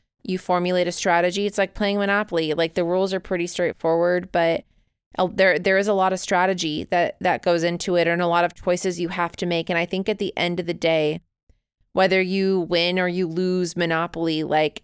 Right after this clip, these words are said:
you, what you can stand by or what you have to stand by are the decisions that you made.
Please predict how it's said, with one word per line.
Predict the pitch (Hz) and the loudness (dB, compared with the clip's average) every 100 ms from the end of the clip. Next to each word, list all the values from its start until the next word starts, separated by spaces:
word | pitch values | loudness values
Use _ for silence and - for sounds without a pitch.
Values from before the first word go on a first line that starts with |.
| - | -10
you, | 190 185 | -4 -2
what | 170 190 | 2 0
you | 202 202 | 0 -4
can | - 190 175 | -2 -4 -4
stand | - 165 156 165 | -4 -2 -2 -2
by | 175 190 220 | 0 2 2
or | 202 | 2
what | 180 - | 0 -2
you | 170 | -4
have | 170 160 | -4 -4
to | 180 | -6
stand | - 190 185 | -6 -4 -2
by | 185 190 202 202 | 0 2 2 0
are | 175 170 | 0 0
the | 175 | -2
decisions | 165 - 180 190 190 190 | -6 -4 -4 -2 -2 -2
that | 180 - | -2 -2
you | 170 | -4
made. | 156 151 82 - | -4 -4 -6 -8